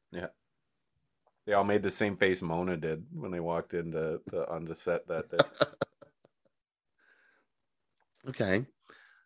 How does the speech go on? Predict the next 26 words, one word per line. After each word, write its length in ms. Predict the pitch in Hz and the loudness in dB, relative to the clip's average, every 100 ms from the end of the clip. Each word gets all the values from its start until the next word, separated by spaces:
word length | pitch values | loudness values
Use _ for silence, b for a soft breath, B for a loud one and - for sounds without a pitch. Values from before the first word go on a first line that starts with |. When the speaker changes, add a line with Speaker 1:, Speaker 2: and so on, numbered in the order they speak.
| _ _ - | _ _ 0
Speaker 2:
So 260 | - 147 123 | 6 8 10
this, 380 | 165 233 - - | 12 12 10 4
um, 500 | 110 104 104 107 104 _ _ | 4 6 4 2 -2 _ _
uh, 160 | 65 62 50 50 50 50 - - | -2 -2 -2 -4 -4 -6 -8 -10
says, 220 | - 104 | -4 2
"Originally, 560 | 135 160 294 254 247 226 | 6 8 10 10 10 10
Nate 260 | 185 185 - | 12 12 12
was 180 | 147 | 8
to 100 | - | 6
die 320 | 95 127 143 156 | 2 6 8 8
for 160 | 143 | 10
real, 420 | 113 120 92 73 | 12 12 10 6
according 380 | 78 - 90 87 | 0 6 6 8
to 80 | 80 | 4
Phil 260 | - 120 123 | 6 6 6
Klemmer. 380 | - 90 69 - _ _ b b b b b b b b _ _ _ _ | 6 4 4 -4 _ _ b b b b b b b b _ _ _ _
A 80 | 123 | 10
version 560 | 113 185 202 143 147 131 | 12 12 12 12 12 12
where 240 | 120 113 | 12 12
it 160 | 98 - | 12 10
would 200 | 104 151 | 8 10
have," 160 | 143 - | 8 8
now 140 | 107 | 8
listen 420 | 92 113 113 110 92 | 10 8 6 0 2
to 140 | 107 | 6
this 300 | 95 95 - | 8 8 6